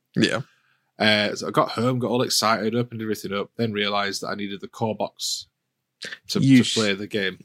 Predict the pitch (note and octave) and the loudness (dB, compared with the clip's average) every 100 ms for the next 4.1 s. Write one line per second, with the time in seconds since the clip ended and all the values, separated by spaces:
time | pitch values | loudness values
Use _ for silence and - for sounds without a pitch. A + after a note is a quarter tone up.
0 | - D#3+ G#2 E2+ D2 C#2+ - C#2+ G#2+ G#2+ | -6 0 2 2 0 -2 -4 -4 -4 -6
1 | A#2+ - - B1+ - D#2 - _ C4+ - | -10 -6 -4 -4 -4 -6 -8 _ -4 4
2 | - A2+ B2 - E4 - - D#3+ C#3 D#3 | 8 10 8 8 4 4 4 4 6 6
3 | C#3 C3 B2+ B2+ C#3+ C3 A2+ - G2+ G2 | 8 4 2 0 2 2 4 0 -2 -6
4 | - | -6